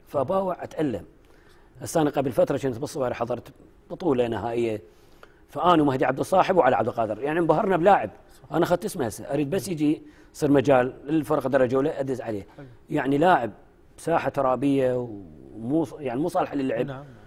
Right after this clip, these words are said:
Speaker 1: سرعة، اجتياز، شوت، دبل ك-، يعني كل الصفات فيه.
Speaker 2: حلو.
Speaker 1: هذا خط ثمانية من دول العالم، هم صدفة مختارين أحسن لاعب بالبطولة.
Speaker 2: حلو.
Speaker 1: فأكو مواهب بالمحافظات
Speaker 2: نعم.
Speaker 1: ومواهب عندنا ببغداد، بس جيب اللي يصقلها واللي يعطيها ثقة وي-، للمستقبل.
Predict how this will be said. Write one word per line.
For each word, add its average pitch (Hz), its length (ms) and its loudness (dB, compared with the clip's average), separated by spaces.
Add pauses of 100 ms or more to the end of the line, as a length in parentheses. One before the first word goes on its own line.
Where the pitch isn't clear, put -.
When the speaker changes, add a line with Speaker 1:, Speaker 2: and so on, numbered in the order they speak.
(140)
Speaker 1:
سرعة، - 400 0 (400)
اجتياز، 120 440 -2 (320)
شوت، - 460 -4 (380)
دبل 120 200 -4
ك-، - 320 -18
يعني 151 220 -2
كل 247 200 -4
الصفات 196 400 -2
فيه. 123 180 -4 (180)
Speaker 2:
حلو. 127 100 -16 (360)
Speaker 1:
هذا 185 540 0
خط - 260 -8
ثمانية 202 400 -2
من 123 280 -4
دول 165 140 -4
العالم، 175 240 -4 (240)
هم 175 200 0
صدفة 220 280 -4
مختارين 196 440 2
أحسن 196 200 -2
لاعب 170 180 0
بالبطولة. 139 440 -2 (120)
Speaker 2:
حلو. 127 100 -14 (160)
Speaker 1:
فأكو 170 300 -2
مواهب 110 400 -2
بالمحافظات 143 760 0
Speaker 2:
نعم. 104 120 -20 (340)
Speaker 1:
ومواهب 101 440 -6
عندنا 104 220 -8
ببغداد، 101 380 -10 (340)
بس 101 120 -8
جيب 127 260 -2
اللي 117 140 -2
يصقلها 175 640 4 (500)
واللي 98 200 -6
يعطيها 120 360 -4
ثقة 170 340 -4
وي-، 135 240 -2
للمستقبل. 120 560 0